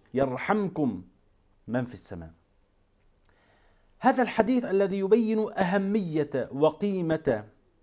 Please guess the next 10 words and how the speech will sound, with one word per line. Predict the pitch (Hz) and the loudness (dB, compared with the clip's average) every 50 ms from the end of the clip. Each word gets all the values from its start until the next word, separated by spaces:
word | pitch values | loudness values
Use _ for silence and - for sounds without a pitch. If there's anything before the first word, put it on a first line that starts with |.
| _ _ _ | _ _ _
وميزة | 151 165 190 202 202 208 202 190 165 180 233 262 226 214 190 165 - 135 120 117 113 - _ _ _ _ _ _ _ _ 147 | 0 2 4 4 6 4 4 2 2 0 0 2 4 4 4 4 2 0 -2 -2 -6 -14 _ _ _ _ _ _ _ _ -2
الرحمة | 143 139 156 156 - 156 143 143 - 131 127 120 123 | 0 0 -2 -2 -2 -6 -6 -4 -6 -8 -8 -8 -8
في | 127 123 | -10 -8
حياة | - 110 110 107 - | -6 -6 -6 -6 -6
المسلم، | 104 120 139 139 - 165 147 147 | -8 -8 -8 -6 -6 -4 -2 -2
لكن | 165 185 180 - 190 190 185 180 180 - _ _ _ _ _ _ _ _ _ _ _ _ _ _ _ _ _ _ - | -2 -2 -4 -4 -6 -6 -8 -10 -14 -16 _ _ _ _ _ _ _ _ _ _ _ _ _ _ _ _ _ _ -6
ربما | 127 131 131 143 143 143 131 | -6 -2 0 0 2 2 0
لسائل | 123 120 - - 139 127 120 | 0 -2 0 0 0 0 0
أن | 113 95 104 120 127 | -4 -4 -4 -4 -4
يسأل | 135 135 - 113 104 | -4 -4 -8 -12 -12